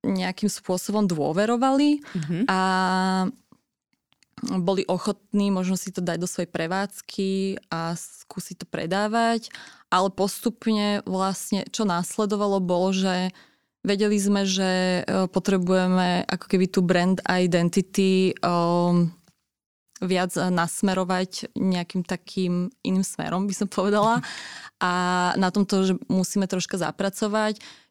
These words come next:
Speaker 1: Čiže začali sme rozmýšľať nad tým, že ako budú vyzerať tie produkty, o,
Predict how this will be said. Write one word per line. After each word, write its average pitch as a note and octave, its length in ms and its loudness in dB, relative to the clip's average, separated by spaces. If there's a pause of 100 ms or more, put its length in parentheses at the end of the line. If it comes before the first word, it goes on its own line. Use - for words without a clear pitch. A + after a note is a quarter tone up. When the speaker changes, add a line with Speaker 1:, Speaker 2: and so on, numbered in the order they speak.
Speaker 1:
Čiže F#3+ 760 2
začali F#3+ 480 0
sme F#3+ 240 2
rozmýšľať F#3 460 0
nad F3+ 180 2
tým, F#3 320 0
že F3+ 180 0
ako - 320 -6
budú F3 200 0
vyzerať F#3 440 0
tie G3 120 -2
produkty, F3+ 760 0 (960)
o, F3 720 0